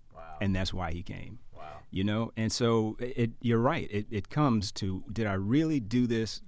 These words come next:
Speaker 2: Would I do the same? Would I have the same preparation or whatever it is for five hundred, uh, for five that I would have for five hundred
Speaker 1: Mm-hmm.
Speaker 2: or for the one, you know?
Speaker 1: Wow.
Speaker 2: But
Speaker 1: That's good.
Speaker 2: he made it a point to be there.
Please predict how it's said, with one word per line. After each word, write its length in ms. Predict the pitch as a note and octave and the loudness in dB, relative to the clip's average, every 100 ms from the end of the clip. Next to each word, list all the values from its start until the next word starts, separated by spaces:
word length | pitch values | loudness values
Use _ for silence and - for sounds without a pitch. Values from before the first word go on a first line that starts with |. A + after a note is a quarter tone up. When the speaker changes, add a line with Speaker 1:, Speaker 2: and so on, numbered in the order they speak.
| - | -10
Speaker 2:
Would 240 | A#2 A2+ | -2 0
I 120 | G2 | 0
do 380 | G2 A#2+ D3+ D#3 | -2 0 2 2
the 120 | A2 | 0
same? 600 | - - A#2+ B2 A#2+ A2+ | -2 0 2 4 4 2
Would 100 | F#2+ | 0
I 40 | G#2+ | -2
have 120 | C3+ | 0
the 40 | A#2+ | -2
same 240 | A#2 G#2+ | 0 0
preparation 720 | - A2+ - G2+ G2+ - G#2 F#2 | 0 0 0 0 2 0 -2 -4
or 60 | |
whatever 460 | F2 F#2 G2 G2 G2 | -4 -2 -2 0 0
it 120 | F#2 | 0
is 180 | F#2 F#2 | -2 -4
for 280 | - F2+ - - - - _ - | -2 -4 -4 -12 -20 -20 _ -2
five 260 | A2+ A#2+ | 2 4
hundred, 380 | B2 B2 B2 - - _ _ _ _ _ _ _ _ _ | 4 4 2 -2 -10 _ _ _ _ _ _ _ _ _
uh, 200 | G2+ - | -10 -8
for 140 | - A2+ | -6 -2
five 420 | - A#2+ G2+ F#2 | 4 6 6 2
that 140 | G#2 G2+ | 0 0
I 20 | |
would 140 | G2 | 0
have 160 | F#2 F#2+ | -2 -4
for 80 | - | -6
five 300 | - F#2 F#2 | -2 0 0
hundred 380 | F#2 E2+ F2 G2 | -2 -2 -6 -8
Speaker 1:
Mm-hmm. 360 | _ - - | _ -14 -2
Speaker 2:
or 300 | G2 B2 B2+ - | 0 0 -2 -12
for 240 | _ - C3 | _ 0 2
the 80 | |
one, 360 | C#3 D#3+ B2 A2+ - - | 2 -2 -6 -10 -16 -4
you 140 | G2 | 0
know? 220 | G#2+ A#2+ B2 | 2 0 -4
Speaker 1:
Wow. 340 | - E2+ B2 | -8 -14 -12
Speaker 2:
But 280 | A2 A2+ G#2+ - _ _ - | -2 -2 -2 -8 _ _ -20
Speaker 1:
That's 120 | - | -6
good. 80 | B2+ | 2
Speaker 2:
he 180 | D3+ E3 | 2 4
made 220 | C#3 D3 | 4 2
it 60 | C#3+ | 0
a 60 | |
point 300 | - G3 D#3 | -2 -2 -2
to 60 | - | -4
be 140 | - - | -2 -2
there. 260 | - - | -4 -8